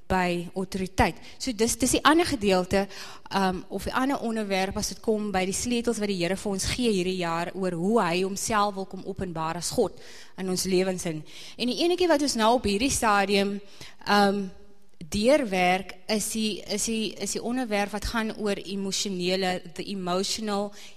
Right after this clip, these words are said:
immaturity inside of us. Many of us are going through um, stuff in our hearts that really, waar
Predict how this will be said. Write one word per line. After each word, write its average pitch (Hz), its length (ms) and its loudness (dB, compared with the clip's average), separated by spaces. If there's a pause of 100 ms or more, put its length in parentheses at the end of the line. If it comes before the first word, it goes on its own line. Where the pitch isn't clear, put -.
(120)
immaturity 214 720 0
inside 185 460 -2
of - 100 -12
us. 165 240 -4 (300)
Many 233 320 4
of 262 100 2
us 233 240 4
are 196 120 0
going 226 420 4
through 233 500 4 (540)
um, 208 320 4
stuff - 640 4
in 226 180 0
our 202 120 4
hearts 190 480 2
that 202 240 -2
really, 247 520 0 (280)
waar 208 200 8